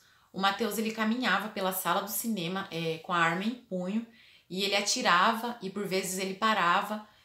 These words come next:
é, observava o filme, assistia algumas cenas e voltava a dar alguns tiros. Após aproximadamente trinta disparos que ele teria feito com essa submetralhadora,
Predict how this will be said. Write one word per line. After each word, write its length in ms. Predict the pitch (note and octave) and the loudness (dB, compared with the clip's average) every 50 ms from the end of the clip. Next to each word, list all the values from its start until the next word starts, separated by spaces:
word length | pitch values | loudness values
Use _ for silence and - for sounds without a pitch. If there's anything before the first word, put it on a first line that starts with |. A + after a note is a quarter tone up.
| _ _ - | _ _ -6
é, 260 | D#3+ D#3+ E3 E3 E3 | -2 0 2 2 2
observava 640 | E3+ E3+ E3 - A3+ G3 F#3+ F3 F#3+ G3 G3+ - | 0 -2 -2 -2 0 0 4 6 6 6 6 4
o 80 | A#3+ B3 | 0 -6
filme, 360 | - - F#3+ G3 G#3 A3 G#3+ | -8 -6 -6 -2 0 0 0
assistia 400 | G#3+ G#3+ - F#3+ - - - G#3+ | 0 0 -2 -2 -2 0 0 0
algumas 320 | G#3+ G#3+ A3 A3+ B3 A#3+ B3 | 0 0 0 0 0 0 -2
cenas 440 | - - F#3 F#3+ G3 G#3 - - - - | -2 -2 -2 -2 -2 -4 -4 -6 -6 -6
e 80 | G#3 | -8
voltava 640 | F#3 G#3+ G#3+ A#3+ A#3+ A3+ G#3 F#3 F#3+ A3+ A3+ C4+ - | -6 -4 -4 -4 -2 2 2 4 4 4 4 2 0
a 180 | - - F#3+ | 0 0 -2
dar 220 | F#3 F3 F3 F3 F3+ | 0 0 0 0 0
alguns 360 | F3+ F3 F#3 F#3+ F#3 - - | -2 -2 -4 -2 -2 -2 -2
tiros. 640 | - - - D#3 E3 E3+ F#3+ - - - - - - _ _ _ _ _ _ _ _ _ _ _ _ _ _ _ _ _ _ | -2 -2 -4 -4 -6 -6 -4 -4 -4 -4 -6 -10 -14 _ _ _ _ _ _ _ _ _ _ _ _ _ _ _ _ _ _
Após 340 | - F#3+ F#3+ G#3+ G#3 A3 A3 | -2 -2 2 4 2 4 2
aproximadamente 1000 | A3+ A3 A3+ A#3+ A#3+ - A#3 G#3+ G3+ G3 F#3+ G#3+ G#3 G3+ G#3 A3+ A3 - - - - | 0 -2 0 -2 0 0 2 2 2 2 0 -2 -2 -2 -2 -2 -2 -2 -4 -4 -4
trinta 360 | A3 B3 C#4+ F4 F4 F#4 E4+ | -2 -2 -2 0 -2 -2 -2
disparos 640 | - E4+ - - - - G3+ F3+ F#3 G3 A3 G#3+ | 0 -2 -2 -4 -2 2 4 4 4 4 2 -2
que 100 | - G3+ | -4 -4
ele 120 | F#3+ F3 E3+ | -6 -4 -4
teria 260 | D#3+ E3 F3 F#3+ F#3 | -4 -2 -2 -2 -2
feito 320 | - - F#3 F#3+ F#3+ - | -2 -2 -2 -2 -4 -4
com 120 | - G3 F#3+ | -6 -4 -2
essa 200 | F#3+ F#3+ F#3+ F3+ | -2 -2 -4 -4
submetralhadora, 1040 | - - G3+ - A#3 A#3 A3+ A3+ A3+ A3 G#3+ G3+ F#3+ E3 E3 E3 F3+ G3 G3 - | -6 -6 -6 -6 -6 -4 -4 -2 -2 -2 0 0 -2 -2 -2 -2 -2 -2 -4 -8